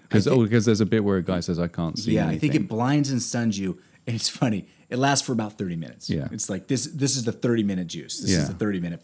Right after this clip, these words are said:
Speaker 2: uh,
Speaker 1: And they,
Speaker 2: thing.
Speaker 1: they mentioned that, like, you know, "We're not gonna kill anyone." They fly in these helicopters,
Speaker 2: Yeah.
Speaker 1: um, owl copters,
Speaker 2: Right.
Speaker 1: and Matt's, uh, Daredevil's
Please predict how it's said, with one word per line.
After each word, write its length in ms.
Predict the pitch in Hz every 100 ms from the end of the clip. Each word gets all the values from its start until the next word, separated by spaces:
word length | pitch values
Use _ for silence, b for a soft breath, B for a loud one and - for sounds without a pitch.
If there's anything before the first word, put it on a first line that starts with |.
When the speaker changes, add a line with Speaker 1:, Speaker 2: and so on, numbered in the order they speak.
| -
Speaker 2:
uh, 120 | 92 87
Speaker 1:
And 100 | 101
they, 40 |
Speaker 2:
thing. 140 | 98 101
Speaker 1:
they 180 | 95
mentioned 340 | 98 92 90 82
that, 120 | 87
like, 160 | 90 50
you 200 | 90 87
know, 120 | 80
"We're 100 | 80 92
not 60 |
gonna 140 | 87 80
kill 240 | - 78
anyone." 320 | 73 73 73 76
They 80 |
fly 300 | 85 - 107
in 200 | 101 95
these 180 | 87 82
helicopters, 760 | - 80 78 80 - 80 73 - B B B B -
Speaker 2:
Yeah. 140 | 92
Speaker 1:
um, 420 | 90 87 85 85 - B -
owl 260 | 90 85
copters, 600 | 80 78 76 80 73 - 113
Speaker 2:
Right. 80 | 101
Speaker 1:
and 280 | 87 90 98
Matt's, 580 | 98 95 80 - - - - 120 113 -
uh, 80 | 92 - -
Daredevil's 600 | 95 95 85 78 -